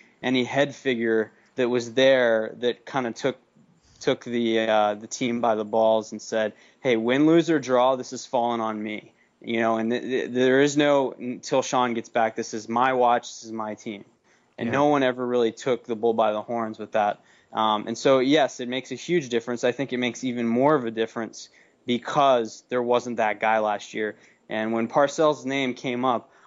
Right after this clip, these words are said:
Speaker 1: I told you numerous times, "That's gotta be the guy. They've gotta do this. They've
Speaker 2: <laughs>
Speaker 1: gotta make it happen." And I really feel like that could have made a difference, 'cause even if it was a disaster, at least it goes down in flames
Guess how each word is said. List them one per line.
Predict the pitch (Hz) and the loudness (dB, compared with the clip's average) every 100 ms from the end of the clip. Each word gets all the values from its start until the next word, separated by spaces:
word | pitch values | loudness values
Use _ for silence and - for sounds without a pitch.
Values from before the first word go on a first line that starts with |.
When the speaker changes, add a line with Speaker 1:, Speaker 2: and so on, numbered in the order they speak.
| - | 0
Speaker 1:
I | 123 | 0
told | 131 143 147 123 | 0 0 0 0
you | 123 | -2
numerous | 123 135 127 113 | 0 0 0 -2
times, | - 131 120 113 | 0 0 0 -2
"That's | 120 117 | -4 -4
gotta | - 131 120 127 | -2 -2 -2 -4
be | 123 | -6
the | 117 | -4
guy. | 117 117 | -2 0
They've | 110 107 - | 0 -4 -6
gotta | - 120 120 | -2 0 0
do | 113 117 | -4 -6
this. | 113 113 107 - - _ _ | -2 -2 -4 -14 -20 _ _
They've | - 120 - | -2 -2 0
Speaker 2:
<laughs> | |
Speaker 1:
gotta | 135 123 120 | 0 2 0
make | 120 117 | -4 -4
it | 110 | -4
happen." | 127 127 120 107 104 - _ _ - | 0 0 -2 -8 -14 -20 _ _ -8
And | 120 | -2
I | 120 | 0
really | 127 143 151 | 2 4 4
feel | 127 - 143 | 2 0 2
like | 123 117 | 2 2
that | 120 120 | -2 -2
could | - 151 | -2 0
have | 135 | 0
made | 127 120 | -2 -2
a | 113 | -2
difference, | 131 131 120 | -4 -6 -4
'cause | 139 120 - - _ - | -4 -4 -8 -20 _ 0
even | 175 226 226 214 | 4 4 4 2
if | 214 - | 0 0
it | 139 | 0
was | 135 120 | 0 -2
a | |
disaster, | 113 117 113 110 135 - 175 175 - _ - | -2 0 2 2 0 -2 0 -2 -6 _ -2
at | 131 | 0
least | 127 131 180 185 190 | 2 2 2 0 -2
it | |
goes | 131 139 127 | 2 2 2
down | 127 123 123 | 0 0 -2
in | 113 | -6
flames | - 117 110 123 151 151 - | -8 -6 -4 -4 -4 -6 -12